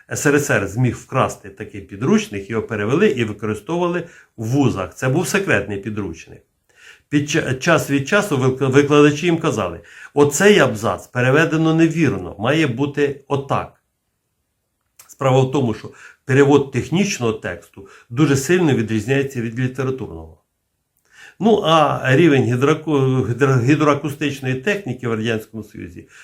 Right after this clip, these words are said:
був в десятки разів гірший від рівня С Ш А.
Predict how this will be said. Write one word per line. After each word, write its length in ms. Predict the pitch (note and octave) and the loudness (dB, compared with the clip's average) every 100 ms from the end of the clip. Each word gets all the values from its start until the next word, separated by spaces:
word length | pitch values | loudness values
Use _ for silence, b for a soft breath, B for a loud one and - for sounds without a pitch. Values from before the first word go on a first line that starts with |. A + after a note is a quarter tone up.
| B | B
був 220 | A#2+ C3+ G2+ | -2 0 0
в 80 | |
десятки 540 | G2 G#2+ G3 G3+ - A#2 | -4 -4 0 0 0 -4
разів 320 | G#2 A2 A2+ | -4 -2 -4
гірший 360 | G#2+ C3 - G#2+ | -4 -6 -8 -10
від 160 | F#2+ | -8
рівня 260 | G2+ G#2+ G#2+ | -6 -6 -6
С 200 | G#2+ G#2+ | -8 -14
Ш 140 | |
А. 80 | - | -12